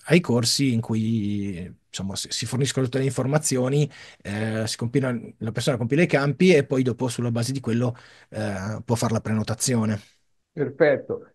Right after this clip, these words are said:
Speaker 2: Senti Stefano, ci rivediamo presto anche per vedere come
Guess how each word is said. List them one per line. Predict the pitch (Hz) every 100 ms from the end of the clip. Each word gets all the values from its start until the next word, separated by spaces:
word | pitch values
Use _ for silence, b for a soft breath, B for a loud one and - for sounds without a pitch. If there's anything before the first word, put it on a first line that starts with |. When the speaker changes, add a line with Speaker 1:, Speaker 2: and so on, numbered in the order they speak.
| _
Speaker 2:
Senti | - 175 165 143
Stefano, | 147 135 131 123
ci | 127
rivediamo | 143 151 151 156 151 147
presto | 156 170 160 - 143 - B B
anche | 170 175 175
per | 170 156
vedere | 151 160 170 165 156
come | 165 160 156 -